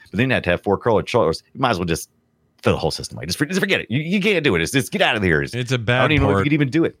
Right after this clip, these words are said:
Speaker 2: No, it's a bad port. I, w-, I wish it
Speaker 1: It's,
Speaker 2: was
Speaker 1: it's not a
Speaker 2: better.
Speaker 1: good
Speaker 2: It's
Speaker 1: port.
Speaker 2: not gr-, it's not great. It didn't play to the strengths of the system, and, um, this game needed more sprites.
Speaker 1: Yeah, and
Speaker 2: And
Speaker 1: that's where the
Speaker 2: Yeah.
Speaker 1: Genesis comes in.
Speaker 2: Yeah.
Speaker 1: The Genesis is really fast.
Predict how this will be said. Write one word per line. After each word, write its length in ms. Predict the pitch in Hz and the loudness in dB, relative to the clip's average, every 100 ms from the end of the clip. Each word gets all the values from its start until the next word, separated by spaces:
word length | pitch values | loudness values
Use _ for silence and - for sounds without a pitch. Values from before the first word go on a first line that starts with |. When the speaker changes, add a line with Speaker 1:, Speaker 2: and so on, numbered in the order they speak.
| _ | _
Speaker 2:
No, 180 | 143 147 | -2 -2
it's 120 | 139 | -2
a 20 | |
bad 280 | 135 113 107 | 0 0 2
port. 260 | 92 85 78 - | 2 0 -2 -2
I, 60 | |
w-, 200 | 127 139 | 0 2
I 80 | 143 | 2
wish 180 | 143 143 | 2 0
it 40 | |
Speaker 1:
It's, 60 | 135 | 2
Speaker 2:
was 80 | 113 | 0
Speaker 1:
it's 80 | 98 | 2
not 80 | |
a 20 | 95 | 2
Speaker 2:
better. 80 | 92 | 2
Speaker 1:
good 60 | |
Speaker 2:
It's 120 | 92 | 2
Speaker 1:
port. 100 | - | 0
Speaker 2:
not 120 | 90 - | 0 -2
gr-, 80 | - | -6
it's 160 | 117 - | -4 0
not 180 | 107 - | 0 0
great. 240 | 85 - _ - - - - | -2 -4 _ -20 -20 -14 -2
It 60 | |
didn't 220 | 120 160 160 | 2 2 2
play 200 | 143 131 | 2 2
to 100 | 117 | 2
the 100 | 107 | 2
strengths 340 | - 113 101 | 2 0 0
of 60 | 101 | -2
the 100 | 87 | 0
system, 460 | - 80 85 82 80 | -2 -2 -2 -4 -4
and, 280 | 87 82 82 | -4 -2 -2
um, 400 | 80 78 78 90 _ _ - | -2 -2 -6 -10 _ _ -2
this 180 | 104 | 0
game 260 | - 107 95 | 2 0 2
needed 440 | 92 95 90 87 80 _ - | 0 2 0 -2 -6 _ -6
more 200 | 85 120 | 0 0
sprites. 540 | 104 113 139 151 - - _ _ _ _ _ _ _ _ _ _ - | 2 0 0 -4 -10 -12 _ _ _ _ _ _ _ _ _ _ -4
Speaker 1:
Yeah, 240 | 95 101 | 0 2
and 140 | 85 104 | 2 2
Speaker 2:
And 80 | |
Speaker 1:
that's 240 | 123 147 - | 2 0 0
where 400 | 127 127 131 143 - _ _ _ _ _ _ | 0 2 2 0 -6 _ _ _ _ _ _
the 80 | 92 | 0
Speaker 2:
Yeah. 60 | 85 | 2
Speaker 1:
Genesis 320 | 78 - - | 2 -2 -8
comes 300 | - 67 67 | -6 -6 -6
in. 160 | 69 - | -12 -14
Speaker 2:
Yeah. 200 | - 87 | -6 -2
Speaker 1:
The 160 | 80 90 | 2 2
Genesis 560 | 80 110 120 123 110 - | 2 2 2 2 0 0
is 260 | 90 76 | -2 0
really 360 | 80 73 85 107 | -2 0 2 2
fast. 540 | 113 90 87 85 - | 2 2 2 -2 -8